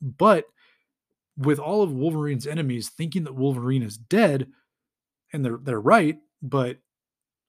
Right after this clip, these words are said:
they don't know that Old Man Logan's here. It was, it, it was obvious, you know? So he realizes that he kind of has a,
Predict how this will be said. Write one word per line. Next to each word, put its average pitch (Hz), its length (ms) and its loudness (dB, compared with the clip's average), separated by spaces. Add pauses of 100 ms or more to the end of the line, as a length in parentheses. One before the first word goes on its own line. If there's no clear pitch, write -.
(200)
they 139 100 0
don't 185 160 0
know 175 120 0
that 151 100 0
Old 151 180 -2
Man 123 180 0
Logan's 147 380 -2
here. 147 280 -16
It 156 60 -14
was, 139 180 -2
it, 147 200 -10
it 156 300 -18
was 139 140 -4
obvious, 143 580 -2
you 143 80 -8
know? 131 220 -6 (340)
So 135 560 2 (320)
he 139 160 -4
realizes 147 460 0
that 131 60 -2
he 120 60 -8
kind 170 220 -8
of 151 80 -8
has 139 300 -10
a, 135 260 -10